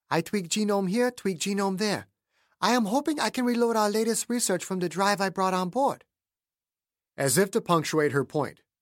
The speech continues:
Jeanne called up a new window, typed in a few lines of code, then returned to the endlessly scrolling list of A,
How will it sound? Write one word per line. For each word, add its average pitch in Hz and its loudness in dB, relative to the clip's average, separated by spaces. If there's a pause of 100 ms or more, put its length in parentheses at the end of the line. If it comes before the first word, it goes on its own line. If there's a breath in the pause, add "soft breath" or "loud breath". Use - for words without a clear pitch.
Jeanne 143 0
called 143 0
up 131 0
a 131 -2
new 127 -2
window, 131 -4 (180)
typed 156 2
in 165 0
a 156 2
few 185 -2
lines 185 2
of 170 -4
code, 143 0 (340)
then 165 2
returned 196 0
to 196 -2
the 160 -2
endlessly 180 0
scrolling 156 0
list 131 -4
of 113 -6
A, 123 -2